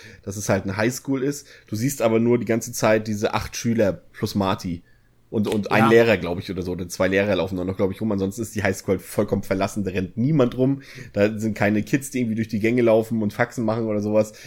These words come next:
Speaker 1: Oder irgendwie sind halt immer nur diese acht Schüler zu sehen in diesem Schulgebäude. Und das, daran merkt man auf jeden Fall schon, dass wir es hier mit einer Low-Budget-Produktion zu tun haben.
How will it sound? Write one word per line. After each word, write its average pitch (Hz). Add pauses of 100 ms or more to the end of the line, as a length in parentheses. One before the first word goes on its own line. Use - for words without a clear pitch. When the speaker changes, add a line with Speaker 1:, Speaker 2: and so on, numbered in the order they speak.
(260)
Speaker 1:
Oder 107
irgendwie 113
sind 110
halt 120
immer 127
nur 120
diese 110
acht -
Schüler 123
zu -
sehen 98
in 98
diesem 98
Schulgebäude. 107
Und 104
das, 101 (320)
daran 98
merkt 104
man 110
auf 104
jeden 101
Fall 104
schon, 104
dass 104
wir 110
es 98
hier 104
mit 98
einer 101
Low-Budget-Produktion 95
zu -
tun 90
haben. 90